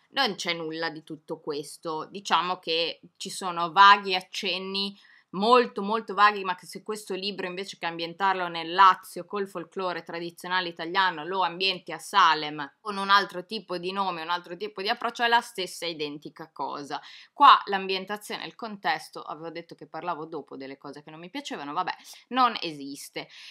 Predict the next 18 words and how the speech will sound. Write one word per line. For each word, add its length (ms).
quindi 260
diciamocelo 640
chiaramente. 680
Però 260
diciamo 380
che 120
comunque 400
questo 600
sforzo 640
di 180
cercare 600
di 120
portare 400
un 100
po' 120
di 140
tradizione 680
italiana 680